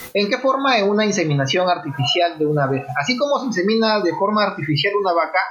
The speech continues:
¿sí? Que de repente Anthony lo hizo en la universidad. A las abejas se les hace lo mismo. A la abeja reina se les insemina de forma artificial con el semen de algún zángano que tú has escogido. Entonces,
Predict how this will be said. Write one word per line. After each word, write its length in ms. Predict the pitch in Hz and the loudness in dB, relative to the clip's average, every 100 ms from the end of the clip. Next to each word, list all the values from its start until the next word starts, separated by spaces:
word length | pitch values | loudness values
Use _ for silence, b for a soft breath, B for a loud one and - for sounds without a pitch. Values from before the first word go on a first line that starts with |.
| - _ _ _ | -8 _ _ _
¿sí? 320 | - 196 240 - - - - | -4 -4 -4 -14 -20 -20 -10
Que 380 | - 139 135 131 | -2 0 0 0
de 80 | 135 | 0
repente 420 | 131 135 170 170 | -2 -2 -2 0
Anthony 480 | 170 180 175 165 156 | 0 0 0 0 0
lo 180 | 139 139 | 2 0
hizo 320 | 160 147 170 226 | 0 -2 -2 -2
en 80 | 143 | -2
la 80 | 127 | -2
universidad. 540 | 151 160 - 185 - - - B B B B B B B - | 0 0 0 -2 -2 -8 -14 B B B B B B B -4
A 100 | 180 | -2
las 140 | 190 | 0
abejas 380 | 214 240 254 247 | 2 0 0 -2
se 120 | 196 | 0
les 160 | 170 175 | 0 0
hace 180 | 185 185 | -2 0
lo 160 | 147 | 2
mismo. 300 | 147 135 123 | 0 0 0
A 40 | 127 | 0
la 140 | 135 | 2
abeja 280 | 143 - - | 0 0 0
reina 460 | 233 226 214 214 | 2 2 2 0
se 140 | 208 156 | 0 -2
les 100 | 139 | 0
insemina 480 | 135 147 180 185 156 | 0 0 0 0 0
de 140 | 135 | -2
forma 280 | 131 175 180 | -2 -2 0
artificial 680 | 180 196 208 202 226 226 214 | -2 -4 -2 0 0 -2 -6
con 300 | - 151 143 | -4 -2 0
el 120 | 143 135 | 0 0
semen 340 | 180 175 170 | -2 -2 0
de 80 | 147 | 0
algún 280 | 139 160 147 | 0 -2 -2
zángano 420 | 175 175 170 151 | 0 0 -2 -6
que 80 | 131 | -6
tú 80 | 143 | -4
has 80 | |
escogido. 440 | 143 - - - - - - B B B B B - | -4 -6 -6 -8 -4 -4 -4 B B B B B -4
Entonces, 500 | - 202 220 240 - | -2 0 0 -2 -6